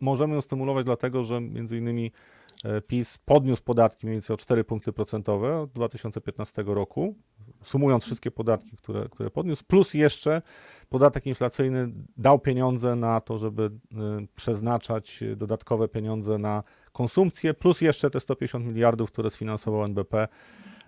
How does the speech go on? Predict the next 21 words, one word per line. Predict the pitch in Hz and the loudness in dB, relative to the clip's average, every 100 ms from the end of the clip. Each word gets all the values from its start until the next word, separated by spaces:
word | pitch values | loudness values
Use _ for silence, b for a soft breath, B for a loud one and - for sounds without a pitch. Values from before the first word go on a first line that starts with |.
| - | -12
mm, | 107 107 107 | -6 -4 -4
w, | 101 110 110 107 107 104 113 110 110 | -2 0 0 2 0 -2 -6 -6 -8
skupując | - 117 123 110 | -8 0 2 2
obligacje, | 113 110 113 110 - 107 107 104 _ - | -2 0 2 2 0 -4 -4 -8 _ -12
mm, | 117 107 104 104 110 - _ 110 - | -10 -8 -8 -10 -12 -16 _ -14 -8
skarbowe. | - 110 107 90 | -4 0 0 -2
To | - 101 | -6 -4
też | 113 - | -4 -4
jest | 101 | -6
coś, | - 104 | -4 -6
co, | - 101 101 | -6 -8 -8
co | 104 101 | -12 -10
spowodowało, | - 104 101 104 104 101 | -6 -4 -2 0 0 -2
że | 98 | -6
tych | 101 | -10
pieniędzy | - 104 101 - | -8 -6 -6 -6
pojawiło | 101 101 | -6 -4
się | - | -8
w | 104 | -10
gospodarce | - 107 104 98 | -8 -4 -4 -4
więcej. | 92 98 165 | -4 -2 -2